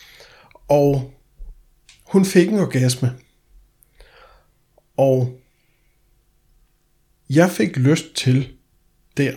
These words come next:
og så sige til hende med min hypnotiske stemme, "Bare bliv ved med at komme." Det var det. Det var alt, hvad jeg sagde. Og hun fik jo brav en orgasme der, og den blev ved.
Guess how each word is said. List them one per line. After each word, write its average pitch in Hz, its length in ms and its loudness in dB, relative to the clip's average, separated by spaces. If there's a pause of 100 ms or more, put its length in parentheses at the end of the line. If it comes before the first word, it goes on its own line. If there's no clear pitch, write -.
(180)
og 123 180 -6
så 143 160 -4
sige 147 320 -6
til 147 200 -4
hende 143 180 -4
med 147 100 -2
min 147 200 0
hypnotiske 180 680 -6
stemme, 135 360 -2 (1200)
"Bare 190 200 -2
bliv 135 160 -4
ved 120 80 -2
med 127 120 -2
at 127 100 -6
komme." 110 260 -12 (1600)
Det - 80 -12
var 214 60 4
det. 190 260 2 (420)
Det - 60 -20
var 180 100 -14 (140)
alt, 151 200 -10
hvad 151 120 -4
jeg 131 140 -4
sagde. 117 360 -6 (1500)
Og 117 120 -4
hun 143 140 6
fik 185 240 4
jo 131 140 2 (100)
brav 156 480 -2
en 127 140 -2
orgasme 139 500 -4
der, 143 180 -4
og 123 540 -2
den 170 180 0
blev 143 260 2
ved. 151 180 2